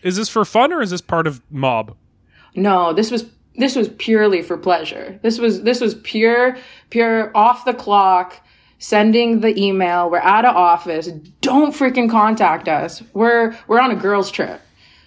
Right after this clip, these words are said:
Speaker 2: And frankly, I think we needed it, you know, 'cause I don't, I was, I was getting some weird vibes from her. I feel like we were drifting apart. I feel like,
Speaker 1: Mm.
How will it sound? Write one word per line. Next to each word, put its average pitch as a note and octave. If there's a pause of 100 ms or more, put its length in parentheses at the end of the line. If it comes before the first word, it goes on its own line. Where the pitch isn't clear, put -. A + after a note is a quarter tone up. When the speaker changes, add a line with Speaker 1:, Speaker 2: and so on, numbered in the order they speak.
(140)
Speaker 2:
And G3
frankly, C4+
I B3+
think A#3+
we A3
needed F#3+
it, E2 (120)
you F3
know, F#3
'cause F3+ (960)
I -
don't, B3+
I A3+
was, C#4+
I B3
was C4+
getting D4+
some D4
weird C#4+
vibes B3
from G#3
her. D3+
I A#2
feel G#3
like A3+
we A3+
were A3
drifting G3
apart. E3
I D#3
feel F3+
like, F#3 (800)
Speaker 1:
Mm. E3